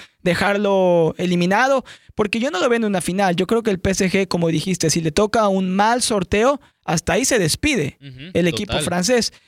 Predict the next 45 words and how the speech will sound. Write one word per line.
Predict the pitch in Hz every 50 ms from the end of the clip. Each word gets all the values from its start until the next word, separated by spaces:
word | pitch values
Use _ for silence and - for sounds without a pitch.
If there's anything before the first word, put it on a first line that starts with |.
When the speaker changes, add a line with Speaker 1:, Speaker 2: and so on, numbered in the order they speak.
| _ _ _ _ _ _ _ _
Speaker 1:
Pero | - 202 196 190 185 185 180 180 180 175 175 175 175 175 170 170 170 170 - _ _ - 160
no | 185 196 208
debería | 202 175 180 214 220
estar | 180 - - 175 175
en | 175
estas | 170 151 180 160 -
instancias | 156 143 _ 175 165 156 147 143
el | 135 -
P | -
S | 135 135 135
G. | 127 139
Speaker 2:
No, | - -
no | 160
Speaker 1:
Realísticamente, | 190 196 226 240 - 269 - - 220 220 226 233 - - 294
Speaker 2:
debería. | 240 180 185 185 180 208 220 254
Speaker 1:
debió |
haberse | 294 294 285 277 269 247 - 269 247
clasificado | - 220 190 - 196 - 180 175 - 196 220
de | 214 202
manera | 185 175 180 180 180
directa | 165 160 160 175 180 - - 233 240 233 - - - - -
a | - -
la | 170 170 160
segunda | - 165 170 208 202 175
fase | 151 180 175 170 -
de | 190
la | 208
Champions | 202 - 302 320 285 - 320 320 - - - _ _ -
y | 175
ahorita | 196 202 -
está | 240 - - 220
tratando | 202 220 202 180 - 214 208 240 254 247
de | 233 196 175 160 - - _ _ _ _ _
recuperar | - 180 196 202 208 185 - - 208 202 180 - 208 202 202 214 247 277 277
un | 262 233 180
poco | - 233 240 240 277 269
el | 233 202 196
mal | 196 196 202 226 247 254 240 - -
desempeño | 185 190 175 - 180 175 151 185 180 208 262 285
que | - - 165
tuvo | _ 185 170 185 202 196 - -
en | 170 170
los | 151 139
últimos | 180 175 - 160 147 139 147
meses. | 185 185 156 143 - - - - -